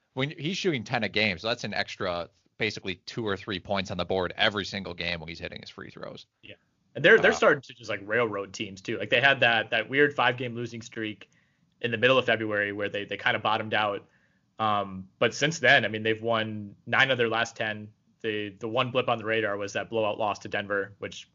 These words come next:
Speaker 2: kinda seems like an anomaly. Uh, although they have had a, like, when they lose this season, they've, they've lost big in a lot of games, and that's, that's a little concerning. Um, but they've, they've kinda been on cruise control against a lot of the bad teams, which, which early on they were, they were weirdly struggling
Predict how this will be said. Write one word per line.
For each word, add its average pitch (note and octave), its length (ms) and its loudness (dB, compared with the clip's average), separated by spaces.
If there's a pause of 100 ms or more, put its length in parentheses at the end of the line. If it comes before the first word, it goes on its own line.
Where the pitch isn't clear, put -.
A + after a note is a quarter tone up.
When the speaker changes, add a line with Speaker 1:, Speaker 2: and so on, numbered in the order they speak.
(120)
Speaker 2:
kinda B2+ 220 2
seems C#3 220 0
like B2+ 120 4
an B2+ 60 -2
anomaly. B2 500 0 (100)
Uh, G#2 100 -8
although A2+ 280 0
they B2 140 6
have D#3 160 6
had D3+ 160 8
a, B2 60 2
like, A2+ 220 -6 (340)
when D#3 160 2
they A#3 100 6
lose F3 220 2
this C3 120 -6
season, A2+ 220 -6
they've, B2 200 -4
they've B2+ 200 -2
lost B2+ 240 2
big A2 220 0
in G2+ 80 -8
a - 20 -8
lot G#2+ 160 -4
of G2+ 60 -8
games, G2 280 -12
and A2 100 -8
that's, G#2+ 180 -4
that's A#2 240 -2
a - 20 -2
little A2+ 160 0
concerning. G#2 560 -4 (560)
Um, G2 380 0
but B2 120 0
they've, D3 200 6
they've D3 180 4
kinda C#3 180 2
been B2+ 140 0
on A#2 120 -2
cruise B2 200 -10
control G#2+ 540 -6 (440)
against B2+ 260 0
a A#2+ 40 0
lot A2+ 160 2
of A2 60 -4
the A2 40 -8
bad A2 240 0
teams, G2 300 -14
which, A2+ 180 -8
which A2+ 220 -8
early C#3+ 240 4
on B2+ 180 4
they A2+ 100 -2
were, G#2+ 280 -8
they A#2 80 -2
were A2 100 -4
weirdly A#2 300 -4
struggling A2+ 540 -4